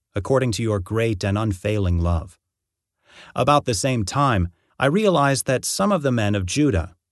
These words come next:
had married women from Ashdod, Ammon, and Moab. Furthermore, half their children spoke the language of Ashdod, or of some other people, and could not speak the language of Judah at all.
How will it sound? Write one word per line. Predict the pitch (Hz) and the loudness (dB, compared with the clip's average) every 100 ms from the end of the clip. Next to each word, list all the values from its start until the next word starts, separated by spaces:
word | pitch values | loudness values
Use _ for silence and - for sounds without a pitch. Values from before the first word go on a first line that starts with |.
| - | -6
had | 139 127 | -4 0
married | 160 185 170 113 | 2 2 2 0
women | 147 135 95 95 | 0 2 0 0
from | 113 110 | -2 0
Ashdod, | 135 160 - 87 78 87 - _ _ - | -2 -2 -2 -4 -4 -8 -18 _ _ -6
Ammon, | 131 143 113 80 87 _ | -2 0 0 -2 -8 _
and | 113 110 | -4 -2
Moab. | 113 147 98 - - _ _ _ _ _ _ _ _ | 0 2 0 -4 -16 _ _ _ _ _ _ _ _
Furthermore, | - 139 147 110 95 92 123 _ _ - | -2 0 2 2 2 0 -2 _ _ -6
half | 143 147 - | -2 -2 0
their | 120 | -2
children | 98 - 160 110 95 104 | -2 0 0 0 0 -2
spoke | - 139 131 - | -2 0 -2 0
the | 110 | -2
language | 120 139 107 82 95 | 0 0 0 -2 -2
of | 87 | 0
Ashdod, | 90 87 - 85 80 95 _ _ _ - | 0 -2 -2 -4 -4 -8 _ _ _ -2
or | 131 127 | 2 2
of | |
some | - 143 143 | 2 0 2
other | 139 101 | 0 -2
people, | 131 139 - 76 92 _ _ _ - | -2 -4 -4 -8 -12 _ _ _ -6
and | 127 135 | -4 0
could | 135 | 0
not | 156 170 | 0 0
speak | - 151 143 | 0 -2 0
the | 120 | -2
language | 123 139 120 110 | 0 0 -2 -2
of | 95 | -4
Judah | 87 139 131 80 | -2 -2 0 -2
at | 98 104 | -2 -2
all. | 123 98 85 | -2 -4 -8